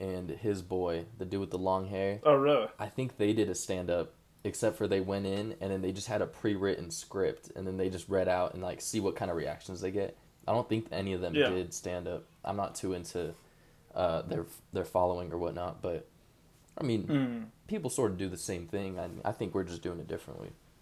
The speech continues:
Speaker 1: you know?
Speaker 2: Yeah, no, I still think ours is gonna be pretty unique. And I, by the way, just, uh, for background information on this,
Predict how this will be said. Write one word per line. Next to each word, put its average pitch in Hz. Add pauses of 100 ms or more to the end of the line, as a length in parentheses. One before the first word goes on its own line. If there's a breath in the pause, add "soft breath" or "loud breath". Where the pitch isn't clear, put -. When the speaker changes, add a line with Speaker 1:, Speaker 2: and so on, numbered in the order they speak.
(120)
Speaker 1:
you 92
know? 90 (680 loud breath)
Speaker 2:
Yeah, 143
no, 147
I 160
still 185
think 170
ours 131
is 123
gonna 127
be 123
pretty 120
unique. 117
And 135
I, 143
by 147
the 147
way, 131
just, 127
uh, 123
for 123 (100)
background 123
information 117
on 135
this, 143